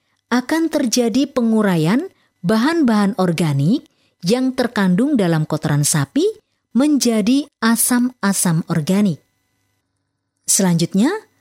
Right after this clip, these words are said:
asam-asam organik ini akan terurai secara anaerobik menjadi biogas.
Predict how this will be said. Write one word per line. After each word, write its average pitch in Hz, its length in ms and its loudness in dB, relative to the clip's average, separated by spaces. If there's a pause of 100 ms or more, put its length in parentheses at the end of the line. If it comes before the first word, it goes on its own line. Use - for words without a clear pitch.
(320)
asam-asam 294 840 0
organik 226 440 0
ini 185 320 2 (560)
akan 302 320 0
terurai 220 640 0
secara 160 560 -2
anaerobik 165 880 -2 (240)
menjadi 233 720 0
biogas. 180 760 -2